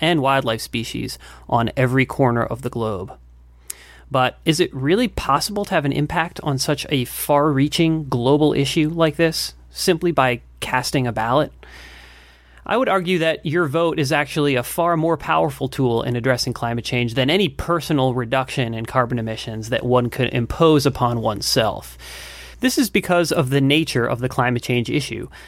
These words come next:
and the fact that truly dramatic decreases in carbon emissions are needed over a very short period of time if we are to have any real hope of having a positive impact.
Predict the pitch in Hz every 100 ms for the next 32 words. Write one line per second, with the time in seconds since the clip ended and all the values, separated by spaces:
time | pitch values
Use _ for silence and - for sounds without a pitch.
0 | - 131 127 165 147 139 131 - - 247
1 | 226 147 139 123 127 131 131 131 - 139
2 | 135 135 - 123 123 117 131 123 120 120
3 | 113 120 120 113 127 131 117 - 139 127
4 | 127 127 123 156 165 143 - 139 - 139
5 | 117 110 - 156 127 120 - - - -
6 | 135 147 143 131 127 123 117 - - 156
7 | 143 - - - 135 143 135 - 131 117
8 | 107 - 127 117 110 107 - 135 120 110
9 | - 120 113 110 110 110 113 - - -